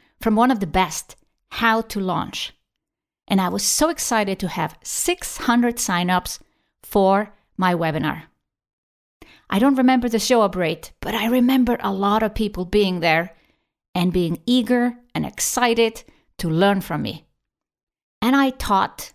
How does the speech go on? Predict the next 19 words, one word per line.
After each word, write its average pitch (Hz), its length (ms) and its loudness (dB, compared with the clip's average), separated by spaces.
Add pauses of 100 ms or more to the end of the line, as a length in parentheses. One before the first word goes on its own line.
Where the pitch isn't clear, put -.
my 160 180 -4
content, 320 720 0
and 180 120 0
then 170 200 0
I 165 120 2
went 214 300 0
over 175 220 0
to 170 200 -6
the 147 100 -6
pitch, - 540 -2 (1080)
and 160 280 -6
then 190 260 -4
something 202 680 -4
happened 170 500 -6
that 156 140 -6
I 147 100 -4
did 156 220 -10
not 170 420 0
expect. - 720 -12